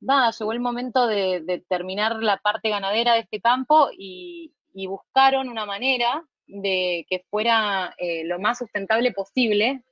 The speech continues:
Eh, había, hi-, hicieron distintas investigaciones, hicieron, este, distintas averiguaciones de impacto sustentable y demás,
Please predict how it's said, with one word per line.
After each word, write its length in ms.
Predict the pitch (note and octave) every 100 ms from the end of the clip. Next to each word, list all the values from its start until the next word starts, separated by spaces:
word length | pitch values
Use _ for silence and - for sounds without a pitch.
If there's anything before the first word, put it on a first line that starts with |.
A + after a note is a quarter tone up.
| -
Eh, 280 | F3+ E3+ D#3+
había, 840 | E3+ E3+ G3 G3+ F#3 F3 E3+ D#3+ D#3
hi-, 160 | F#3+ F#3
hicieron 340 | - - G#3+
distintas 360 | G3 - A3 G#3+
investigaciones, 840 | F#3+ E3 - E3+ E3 A#3 A#3+ A#3+ -
hicieron, 560 | F3 - F#3+ G3 F#3 F3 -
este, 440 | D#3+ - E3+ D#3+
distintas 440 | D#3+ - G3 G3
averiguaciones 840 | F3+ F3 E3 E3+ E3 - A3+ A#3 A#3+ - - - -
de 140 | F3
impacto 840 | E3+ E3 F#3 E3+ - F#3 F3 E3 E3
sustentable 920 | - - E3+ D#3+ B3 B3 A#3 G#3+ F3
y 60 |
demás, 420 | E3 G3+ C4 D4